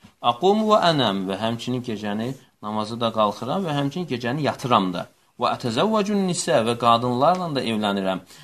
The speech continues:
Fəmən rəğibə an sünnəti fələysə minni və kim mənim sünnətimdən üz döndərərsə, o məndən deyildir."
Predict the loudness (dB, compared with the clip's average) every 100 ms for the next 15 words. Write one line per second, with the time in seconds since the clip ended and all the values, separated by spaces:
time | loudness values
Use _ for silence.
0 | -6 0 2 4 6 6 6 4 4 2
1 | -4 -2 -2 -4 -4 -2 -4 -4 -4 -4
2 | -4 -4 -4 -6 -8 -4 -4 -4 -6 -8
3 | -6 -6 -6 -6 -6 -6 -8 -6 -6 -4
4 | -4 -4 -4 -4 -4 -4 _ -20 _ -8
5 | -4 -2 -2 -2 -2 -2 -2 -4 -4 -6
6 | -12